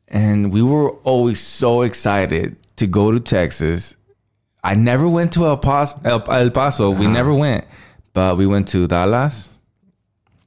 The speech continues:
Speaker 2: Shout
Speaker 1: And we
Speaker 2: out
Speaker 1: went
Speaker 2: Dallas.
Speaker 1: to, um, Houston.
Speaker 2: Beautiful cities.
Speaker 1: Yeah.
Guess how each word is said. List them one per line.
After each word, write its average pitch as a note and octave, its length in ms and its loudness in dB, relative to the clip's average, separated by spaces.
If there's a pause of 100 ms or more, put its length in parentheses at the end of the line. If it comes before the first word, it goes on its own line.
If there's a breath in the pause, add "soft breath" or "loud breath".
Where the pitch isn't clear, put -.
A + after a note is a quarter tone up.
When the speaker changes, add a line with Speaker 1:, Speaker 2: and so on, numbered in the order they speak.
(120)
Speaker 2:
Shout F2+ 120 -4
Speaker 1:
And F2+ 100 2
we G2+ 60 2
Speaker 2:
out F#2+ 40 2
Speaker 1:
went G#2 240 2
Speaker 2:
Dallas. E2+ 60 -2
Speaker 1:
to, G2+ 440 2
um, E2 600 -2 (720)
Houston. - 680 -2
Speaker 2:
Beautiful F#2 300 -8
cities. E2+ 480 -8
Speaker 1:
Yeah. F#2 380 0